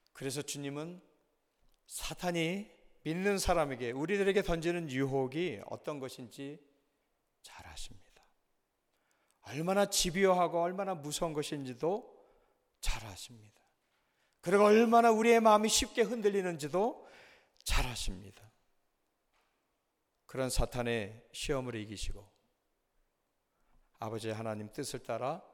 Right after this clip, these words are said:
순종하신 예수님은 우리가 주님을 따라 살 때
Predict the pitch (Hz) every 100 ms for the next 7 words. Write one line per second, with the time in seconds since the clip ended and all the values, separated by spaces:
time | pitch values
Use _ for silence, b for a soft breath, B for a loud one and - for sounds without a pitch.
0 | _ _ _ - - 160 139 131 117 113
1 | 117 113 110 - _ _ _ _ - 98
2 | 92 104 101 101 110 98 98 _ _ _
3 | _ _ _ _ _ _ _ _ _ _
4 | _ - 131 127 120 127 123 117 - 123
5 | 123 117 104 - - - - 113 107 -
6 | 117 117 120